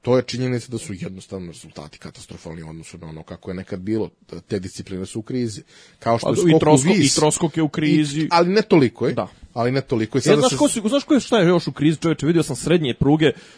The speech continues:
Speaker 2: bre, s-, s-, e, takmičenje na, mu-, muš-, muško takmičenje na hiljadu petsto metara,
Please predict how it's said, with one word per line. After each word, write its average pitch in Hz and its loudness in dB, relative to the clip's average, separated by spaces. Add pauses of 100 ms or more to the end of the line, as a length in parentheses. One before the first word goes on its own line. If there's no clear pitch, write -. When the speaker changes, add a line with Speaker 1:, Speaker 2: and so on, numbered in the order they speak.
(220)
Speaker 2:
bre, 165 0
s-, - -16
s-, - -16
e, 123 0 (220)
takmičenje 160 -2
na, 143 0
mu-, 151 0
muš-, 160 0
muško 214 2
takmičenje 170 0
na 135 0 (120)
hiljadu 127 -2 (200)
petsto 170 0
metara, 147 0